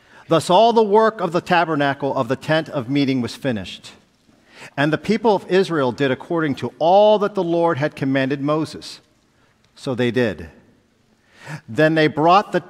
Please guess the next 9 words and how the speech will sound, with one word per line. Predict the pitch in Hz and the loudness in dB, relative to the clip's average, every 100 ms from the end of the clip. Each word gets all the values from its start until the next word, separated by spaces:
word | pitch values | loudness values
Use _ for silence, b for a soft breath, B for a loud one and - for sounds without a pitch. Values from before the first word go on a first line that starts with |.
| - | -18
tabernacle | - 160 170 170 165 165 175 | -4 0 0 0 0 -2 -4
to | 156 151 | -6 -2
Moses, | 139 127 110 90 - - - _ _ - | 0 0 -2 -10 -16 -20 -20 _ _ -8
the | 123 | -8
tent | - 143 160 - | -2 -2 -2 -4
and | 135 | -8
all | 131 127 139 | -4 -2 0
its | 160 | -2
utensils, | 156 - 147 143 107 85 - | -6 -2 -2 -2 -6 -12 -16